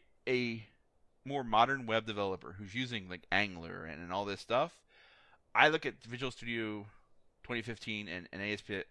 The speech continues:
five as just the next step you need to go. Like I said,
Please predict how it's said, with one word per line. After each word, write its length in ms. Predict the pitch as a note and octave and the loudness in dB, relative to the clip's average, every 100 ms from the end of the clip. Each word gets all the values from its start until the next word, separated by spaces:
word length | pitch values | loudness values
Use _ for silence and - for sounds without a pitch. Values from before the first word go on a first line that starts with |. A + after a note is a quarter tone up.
| - | -10
five 500 | - G2+ G#2+ A#2+ - _ _ _ - _ _ _ B2 | 0 2 2 0 -6 _ _ _ -20 _ _ _ -2
as 160 | A2+ | 0
just 420 | A2+ D3 D3 - - - - | -2 -2 -2 -10 -16 -20 -2
the 120 | A#2+ | 0
next 340 | A2+ B2+ - | 4 2 2
step 340 | - - B2 A#2 | -2 4 4 2
you 80 | G#2+ | -4
need 160 | A2 | -4
to 80 | G2+ | -2
go. 240 | A2 G2 G2 | 0 0 -2
Like 120 | F#2+ | -6
I 60 | |
said, 260 | G#2+ A2 | -2 -2